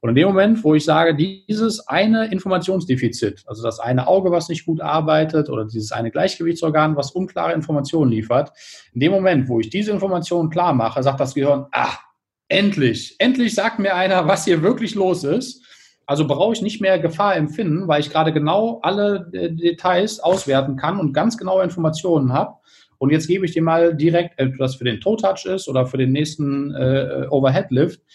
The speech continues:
gebe ich dir alle Ressourcen frei, weil ich empfinde gerade keine Gefahr mehr. Und das ist letztendlich das, was, was da auf dieser Neuroathletik-Ebene passiert. Also das heißt, in dem Moment, wo das, und das Nervensystem funktioniert halt sofort, also innerhalb von einem Fingerschnippen.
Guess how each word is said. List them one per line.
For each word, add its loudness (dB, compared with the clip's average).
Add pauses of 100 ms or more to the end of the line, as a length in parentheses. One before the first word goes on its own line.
(180)
gebe 2
ich 0
dir -2
alle 2
Ressourcen 0
frei, 0
weil 2
ich -2
empfinde 0
gerade 0
keine -2
Gefahr -4
mehr. -10 (1000)
Und -4
das 4
ist 0
letztendlich 2
das, -2
was, -2
was 0
da -4
auf -2
dieser 0
Neuroathletik-Ebene 0
passiert. -4
Also -4
das -6
heißt, 2
in -4
dem 4
Moment, 4
wo 2
das, 0
und 0
das 0
Nervensystem 0
funktioniert 0
halt 2
sofort, 0
also -4
innerhalb 0
von -4
einem 0
Fingerschnippen. -6